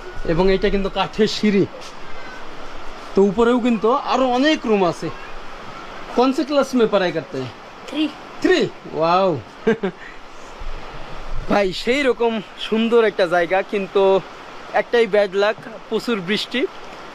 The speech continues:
Speaker 1: যার কারণে আমি ওইভাবে কাশ্মীরকে এক্সপ্লোর করতে পারলাম না। আর আমার কাছে এখন ডিসিশন নিতে হচ্ছে যে আমি কাশ্মীর লিভ করব,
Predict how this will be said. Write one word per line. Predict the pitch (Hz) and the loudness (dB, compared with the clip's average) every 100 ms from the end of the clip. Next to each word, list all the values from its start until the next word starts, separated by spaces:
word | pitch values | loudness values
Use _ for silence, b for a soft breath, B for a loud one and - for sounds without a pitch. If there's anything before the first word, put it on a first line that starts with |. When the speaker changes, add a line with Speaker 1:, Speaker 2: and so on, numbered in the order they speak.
| 143 | 0
Speaker 1:
যার | 196 190 | 2 2
কারণে | 208 202 208 | 2 2 2
আমি | 202 202 202 202 | 2 2 2 4
ওইভাবে | 208 175 196 202 | 4 4 2 2
কাশ্মীরকে | 196 185 - 214 202 208 208 | 2 -2 -2 -6 -2 2 2
এক্সপ্লোর | 196 - 226 233 | 0 -6 0 2
করতে | 240 208 - | 2 0 2
পারলাম | 196 185 190 | 2 2 2
না। | 220 202 | 2 2
আর | 185 | 4
আমার | 185 185 196 180 | 2 2 0 0
কাছে | 185 196 | -2 -2
এখন | - 196 165 | -2 -4 -4
ডিসিশন | 180 185 214 | -6 -2 0
নিতে | 202 196 | 2 4
হচ্ছে | 202 190 - 302 - - - - - | 4 4 0 -2 -2 -12 -16 -16 -12
যে | 165 190 | 0 2
আমি | 185 185 185 180 170 - - | 4 4 4 2 -2 -8 -4
কাশ্মীর | - 190 202 196 190 226 | -2 -2 -2 -2 -2 -4
লিভ | 175 226 165 | 2 2 4
করব, | 180 131 | 2 2